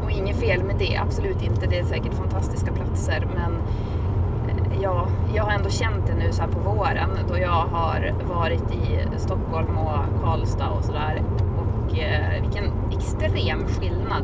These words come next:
det är på våren i Stockholm, ja, eller södra Sverige då, än våren i Umeå. Det är ju typ så här en och en halv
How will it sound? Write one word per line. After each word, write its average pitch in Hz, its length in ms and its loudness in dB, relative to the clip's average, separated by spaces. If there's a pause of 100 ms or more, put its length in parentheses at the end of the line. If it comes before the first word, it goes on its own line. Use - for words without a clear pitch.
(120)
det - 120 -4
är 190 340 2 (460)
på - 420 0
våren 160 420 0 (380)
i - 300 0
Stockholm, - 580 0 (880)
ja, 202 220 2
eller 175 160 2
södra - 340 0
Sverige - 360 0
då, - 60 0
än - 600 0
våren 156 280 2
i - 40 2 (100)
Umeå. 165 380 0 (520)
Det 165 160 0
är 156 40 0
ju - 60 -2
typ - 200 -2 (120)
så - 120 0
här - 160 0 (540)
en 202 160 0
och - 140 0
en 202 60 0
halv - 220 0